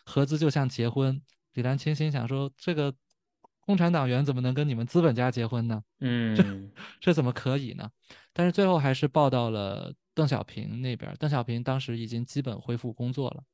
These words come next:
Speaker 2: 嗯。
Speaker 1: 邓小平就拍板儿说，轿车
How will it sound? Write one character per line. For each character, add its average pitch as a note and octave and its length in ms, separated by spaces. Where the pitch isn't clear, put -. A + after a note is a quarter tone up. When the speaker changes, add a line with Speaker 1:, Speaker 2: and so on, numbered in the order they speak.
Speaker 2:
嗯。 B2+ 440
Speaker 1:
邓 D3+ 140
小 C#3+ 120
平 A#2+ 180
就 B2+ 140
拍 B2+ 200
板 A#2 140
儿 - 80
说， B2 440
轿 D3 260
车 A#2+ 400